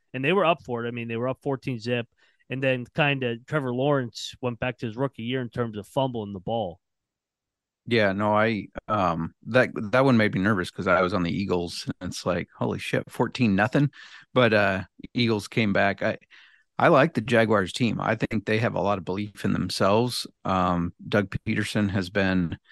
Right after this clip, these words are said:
Speaker 2: better than I expected as far as getting this team right, especially after last year's disastrous, um, season that they saw.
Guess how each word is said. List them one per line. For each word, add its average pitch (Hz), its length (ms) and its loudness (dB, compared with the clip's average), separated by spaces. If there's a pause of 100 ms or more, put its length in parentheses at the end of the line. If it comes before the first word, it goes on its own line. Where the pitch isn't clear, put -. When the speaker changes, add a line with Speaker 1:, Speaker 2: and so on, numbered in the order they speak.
(260)
Speaker 2:
better 120 280 2
than 110 140 2
I 98 120 2
expected 110 920 -2
as 101 220 -6
far 98 220 4
as 95 120 -2
getting 107 240 0
this 98 140 0
team 90 340 4
right, 98 340 2 (120)
especially - 640 -4
after 95 280 0
last 87 320 0
year's 92 300 0
disastrous, 87 920 -2 (400)
um, 95 280 2
season 101 500 2
that 104 120 -6
they 107 140 2
saw. 107 460 0